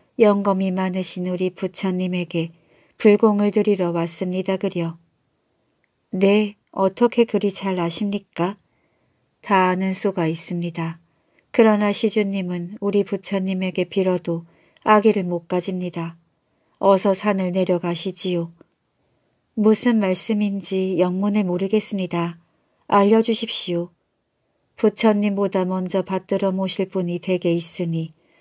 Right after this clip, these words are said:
어서 가서 그분을 섬기십시오. 그러면 아기를 가지게 될 것입니다."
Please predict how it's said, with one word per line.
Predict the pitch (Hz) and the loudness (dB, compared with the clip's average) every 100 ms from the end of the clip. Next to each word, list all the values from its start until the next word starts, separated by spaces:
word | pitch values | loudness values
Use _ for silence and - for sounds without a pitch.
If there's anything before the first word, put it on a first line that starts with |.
| _ _ | _ _
어서 | - 208 202 208 | 2 4 4 2
가서 | 208 196 190 | 2 0 -2
그분을 | - 196 202 180 175 | -2 -2 -2 -2 -4
섬기십시오. | 185 175 170 175 190 - - 180 165 - _ _ _ _ _ _ | -6 -6 -4 -4 -4 -4 -4 -4 -4 -6 _ _ _ _ _ _
그러면 | - 220 202 190 185 | 4 4 4 0 -2
아기를 | 185 185 185 180 | -2 -2 -2 -2
가지게 | - 180 185 185 185 | -4 -6 -4 -4 -2
될 | 190 | -2
것입니다." | 185 190 - 190 180 156 156 | -2 -2 -2 -4 -4 -6 -8